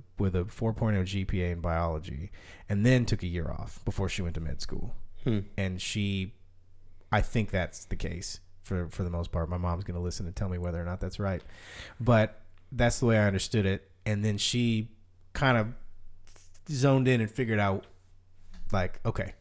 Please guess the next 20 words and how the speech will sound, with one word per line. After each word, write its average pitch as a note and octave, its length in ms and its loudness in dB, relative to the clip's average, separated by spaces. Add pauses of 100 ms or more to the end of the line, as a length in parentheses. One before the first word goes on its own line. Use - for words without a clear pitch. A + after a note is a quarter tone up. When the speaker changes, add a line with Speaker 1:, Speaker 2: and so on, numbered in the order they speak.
(120)
Speaker 1:
like, F2 180 0 (120)
where F#2+ 160 0
I'm F#2 140 0
ready. F2 260 -2 (240)
And F#2+ 160 -2
then A#2+ 120 8
Speaker 2:
Yeah. A2+ 60 8
Speaker 1:
she, G2 100 0
then A#2 220 0
she A#2 160 0
did G2 220 2
the G2 140 0
eight-year, F#2 460 -2
ten-year F2 360 -2
process - 480 -4
of - 60 -14
becoming F2+ 300 -6
a E2+ 40 -6
doctor. G#2 440 -6 (240)
Speaker 2:
Yeah. G2 180 4